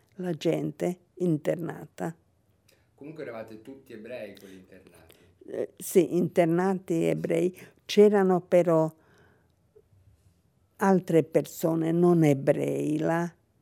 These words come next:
Speaker 1: da altre parti. Non so se erano internati o no. Forse sì. Non mi ricordo.
Speaker 2: Sì. Invece non c'erano organizzazioni ebraiche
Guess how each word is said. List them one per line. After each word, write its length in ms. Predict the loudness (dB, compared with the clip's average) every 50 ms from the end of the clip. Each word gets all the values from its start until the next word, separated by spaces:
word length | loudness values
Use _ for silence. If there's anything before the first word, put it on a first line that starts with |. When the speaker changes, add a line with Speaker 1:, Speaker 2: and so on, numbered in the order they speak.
| _ _ _
Speaker 1:
da 360 | _ -12 -8 -4 -2 0 0
altre 340 | 0 0 -2 -4 -4 -4 -4 -4
parti. 500 | -4 -6 -6 -6 -6 -8 -10 _ -4 0
Non 280 | 2 2 4 2 2 0
so 260 | -2 -2 -2 0 0
se 260 | -2 -4 -4 -4 -2
erano 480 | -2 -4 -6 -8 -8 -8 -8 -8 -10 -8
internati 880 | -8 -8 -8 -8 -6 -6 -6 -6 -6 -10 -10 -12 -14 -16 _ -10 -8 -6
o 100 | -6 -4
no. 280 | -4 -4 -4 -6 -6 _ _ _ _ _ _ _ _ _ _ _ _ _ _ _ _ _ _ _ _
Forse 500 | -10 -8 -8 -8 -10 -14 -8 -4 -4 -4 -4
sì. 360 | -6 -10 -8 -6 -6 -6 -8 _ _ _ _ _ _ _ _ _ _ _ _ _ _ _ _ _ _ _ _ _ _ _ _ _ _ _ _ _ _ _
Non 160 | -8 -8 -6 -6
mi 200 | -6 -8 -8 -8
ricordo. 760 | -8 -10 -10 -12 -14 -14 -14 -14 -14 -14 -14 -12 -12 -14 -14 -18 _
Speaker 2:
Sì. 60 | _ -20 -20 _ _ _ _ _ _ _ _ _ _ _
Invece 480 | -18 -14 -12 -12 -12 -12 -14 -16 -16 -16 -20
non 180 | -20 -20 -20
c'erano 400 | -20 -16 -16 -14 -14 -14 -14 -16
organizzazioni 760 | -18 -18 -18 -18 -18 -18 -20 -20 -20 -20 -20 -20 -20 -20 -20 -20
ebraiche 1040 | -20 -20 -20 -18 -18 -18 -18 -18 -20 -20 _ -20 -20 -18 -18 -18 -18 -20 -20 _